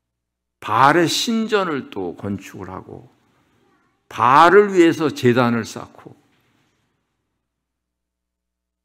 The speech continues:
아, 참 이스라엘 백성들로서 이게 너무 한 거 아닌가요? 하나님의 백성인데. 음.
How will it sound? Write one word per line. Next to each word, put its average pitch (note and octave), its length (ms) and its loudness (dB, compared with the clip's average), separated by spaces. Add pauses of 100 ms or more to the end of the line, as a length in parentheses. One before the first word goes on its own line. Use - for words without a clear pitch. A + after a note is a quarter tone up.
(220)
아, F#2+ 500 -6
참 B2 580 -8 (800)
이스라엘 C3+ 420 0
백성들로서 A2 1000 -4
이게 G2 160 -8
너무 B2+ 800 -2 (140)
한 B2+ 200 -2
거 C3+ 80 0
아닌가요? F2+ 680 -6
하나님의 A2+ 500 -6
백성인데. - 680 -14 (2750)
음. F2+ 340 -14